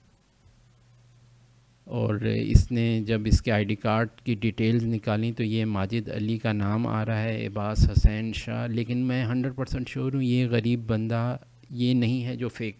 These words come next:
काम कर रहा है। इसने किसी का आईडी card लिया हुआ है, उसके नाम पे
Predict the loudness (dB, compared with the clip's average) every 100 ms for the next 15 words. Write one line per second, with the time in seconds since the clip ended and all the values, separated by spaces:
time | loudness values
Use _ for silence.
0 | -6 -4 -4 -8 -10 -12 -16 -20 _ -20
1 | -20 -20 -20 _ -6 -4 -4 0 0 2
2 | 2 2 0 0 0 2 0 2 0 -2
3 | -4 -8 -12 _ -4 2 2 2 -4 -4
4 | -4 -4 -6